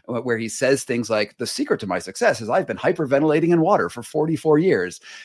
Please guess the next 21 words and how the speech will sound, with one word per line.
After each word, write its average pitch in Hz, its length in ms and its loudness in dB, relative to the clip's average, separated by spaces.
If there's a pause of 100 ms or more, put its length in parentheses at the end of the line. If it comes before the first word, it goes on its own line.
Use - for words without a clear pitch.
(140)
And 160 100 2
then 175 80 4
he 185 80 0
puts 170 200 -2
a 170 60 2
warning 208 400 2
under 151 200 2
the 139 100 -2
video 139 380 0
saying, 123 280 -4
"Never 131 240 0
hyperventilate 110 640 -4
in 104 100 -16
water." - 380 -12 (380)
It's 165 160 -6
a 151 40 0
confusing 220 1000 -4
message 123 720 -4 (460)
that 143 240 2
is 170 320 -6 (380)
fatal. 170 500 0